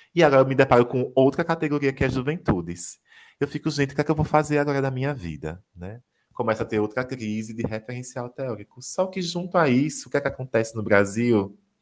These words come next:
Um desastre <laughs> político, estrutural e econômico que a gente tá vivenciando até os dias de hoje.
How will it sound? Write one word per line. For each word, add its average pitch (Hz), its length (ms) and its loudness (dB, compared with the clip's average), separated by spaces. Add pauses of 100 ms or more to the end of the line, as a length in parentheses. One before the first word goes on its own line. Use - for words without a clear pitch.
(440)
Um 151 100 -6
desastre 127 920 2 (240)
<laughs> - 920 -10
político, 143 680 6
estrutural 113 760 0
e 101 80 -2
econômico 101 840 -8
que - 120 -12
a 120 40 -4
gente 117 200 -14
tá 120 100 -2
vivenciando 110 500 -6
até 107 140 2
os 104 120 0
dias 101 240 -4
de 139 160 -6
hoje. 80 400 -6